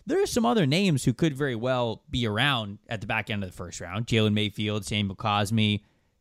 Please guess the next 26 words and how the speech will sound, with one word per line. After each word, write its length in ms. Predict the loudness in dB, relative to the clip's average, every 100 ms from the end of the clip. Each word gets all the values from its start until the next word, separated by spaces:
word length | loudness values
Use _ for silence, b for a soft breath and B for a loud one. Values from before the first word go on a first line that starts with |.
| 0
Dylan 200 | 2 2
Radins, 560 | 2 2 2 2 0 -2
Liam 200 | 0 2
Eichenberg, 640 | 2 2 2 4 4 2
Alex 320 | 0 -4 -4
Leatherwood. 680 | -2 0 0 2 4 4 0 b b b
There's 160 | -8 -6
some 140 | -4
guys 240 | -2 -2 0
that 60 |
you 80 | -2
could 100 | -2
draft 320 | 0 0 -2 _ _ -10
a 40 | -4
little 180 | 0
bit 140 | 0 2
later 260 | 2 4
if 100 | 2 2
you 60 |
wanted 300 | 2 2 0
to. 300 | -2 0 0
James 320 | 0 0 -2
Hudson, 640 | 0 0 0 2 2 2 0
Braden 300 | 0 -2 -2
Christensen. 760 | -2 -2 -2 -2 0 0 0
Like, 300 | 0 -2 -2